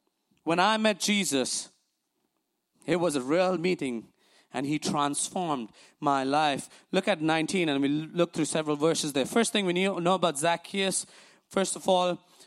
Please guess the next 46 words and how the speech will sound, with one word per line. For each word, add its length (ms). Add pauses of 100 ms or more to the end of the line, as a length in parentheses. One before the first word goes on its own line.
we 120
know 240
he 160
was 160
a 40
short 300
person. 440 (100)
That's 220
what 80
the 80
Bible 320
makes 280
sure 200
to 100
tell 260
us 140
that. 240 (1000)
He 160
was 100
a 80
short 380
guy 400
because, 500
you 80
know, 320 (200)
he 120
couldn't 360
see 640
above 360
the 80
crowd, 540
and 160
so 160
what 220 (120)
he 160
did, 300
he 120
ran, 500
went 180
up 280
on 120
a 60
tree 380 (300)
just 340
to 180
look 340